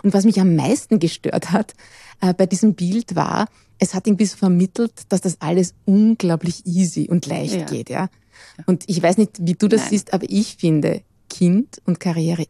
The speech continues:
Speaker 1: ist nicht leicht.
Speaker 2: Nein. Also ich, ich glaub auch, das ist, ähm, kein leichter Weg, wobei es immer die Frage ist, was ist leicht?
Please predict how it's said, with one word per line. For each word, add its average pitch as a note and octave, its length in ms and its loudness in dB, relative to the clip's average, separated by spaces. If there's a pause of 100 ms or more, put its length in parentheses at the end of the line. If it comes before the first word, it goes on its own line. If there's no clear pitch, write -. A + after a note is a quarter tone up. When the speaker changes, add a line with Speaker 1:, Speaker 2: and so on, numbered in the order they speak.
Speaker 1:
ist - 260 -6 (120)
nicht F3 320 0
leicht. - 420 -8
Speaker 2:
Nein. E3+ 160 -2 (480)
Also F#3 220 0
ich, F3+ 180 -4
ich - 160 -14
glaub D3+ 220 -2
auch, D3 260 2
das F3 180 -10
ist, - 200 -14 (580)
ähm, C#3+ 500 -2 (540)
kein D3+ 360 0
leichter E3 680 0
Weg, A3 240 0
wobei E3 240 2
es D3+ 100 -2
immer D#3 100 -2
die C#3+ 80 -4
Frage C#3+ 220 -4
ist, D3 100 -8
was D3 160 -6
ist D3 140 -12
leicht? D3 360 -6